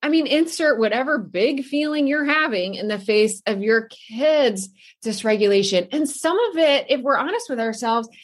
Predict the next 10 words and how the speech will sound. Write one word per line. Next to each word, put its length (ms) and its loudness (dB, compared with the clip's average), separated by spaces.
is 160 -2
pretty 340 2
small 380 2
stuff, 480 0
right? 260 2
Like, 160 2
these 380 -6
kind 360 -4
of 200 -2
mild 1000 -2